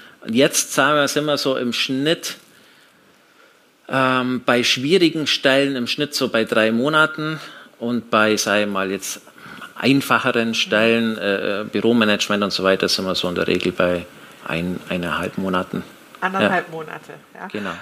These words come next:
Speaker 2: Also vorher von, „Wir kriegen keine Bewerbungen“, ja, auch das ist ja dann so ein Glaubenssatz,
Speaker 1: Mhm.
Speaker 2: ja,
Speaker 1: Mhm.
Speaker 2: weil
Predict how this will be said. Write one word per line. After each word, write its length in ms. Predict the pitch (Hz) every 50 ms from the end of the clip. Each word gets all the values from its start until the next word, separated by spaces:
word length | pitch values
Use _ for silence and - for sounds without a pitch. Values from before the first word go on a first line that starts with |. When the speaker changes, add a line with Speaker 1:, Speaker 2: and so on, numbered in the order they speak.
| -
Speaker 2:
Also 240 | - 185 180 185 175
vorher 400 | 170 - 214 202 202 202 185 196
von, 240 | - - 196 190 185
„Wir 80 | 170
kriegen 260 | - - - 220 226 226
keine 320 | 214 214 190 175 165 165
Bewerbungen“, 760 | 156 160 156 - 151 151 185 202 220 240 254 269 302 349 349
ja, 260 | - - 208 233 -
auch 100 | 180 -
das 220 | - - 185 202 -
ist 120 | - -
ja 120 | - 196 185
dann 180 | 180 175 185
so 80 | - 165
ein 100 | 165 160
Glaubenssatz, 800 | 135 160 170 214 240 285 269 - 269 269 302 - - - -
Speaker 1:
Mhm. 60 | - 165
Speaker 2:
ja, 180 | 180 220 254
Speaker 1:
Mhm. 40 | 233
Speaker 2:
weil 360 | 202 185 180 180 170 151 -